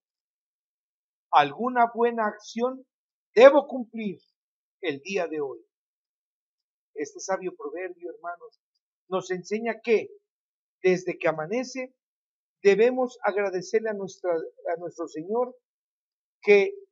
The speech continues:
nos haya permitido abrir los ojos una vez más a la luz del día,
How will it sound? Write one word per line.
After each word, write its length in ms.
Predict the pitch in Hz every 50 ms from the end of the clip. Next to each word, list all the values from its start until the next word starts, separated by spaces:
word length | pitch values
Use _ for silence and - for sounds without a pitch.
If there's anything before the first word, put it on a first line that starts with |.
| _ _ -
nos 240 | 202 208 196 - 254
haya 240 | 269 262 247 247
permitido 500 | 240 220 208 214 214 208 - 240 233 226
abrir 240 | 220 196 196 214 208 202
los 220 | 202 196 - -
ojos 340 | 233 226 190 - 190 185 180
una 180 | 190 202 196 190
vez 220 | 196 196 196 190 185
más 400 | 196 190 190 190 - _ _ _ _ _ _ _ -
a 100 | 175 175
la 100 | 175 170
luz 240 | 170 180 196 175 -
del 160 | 170 165 165 -
día, 280 | 185 180 175 156 -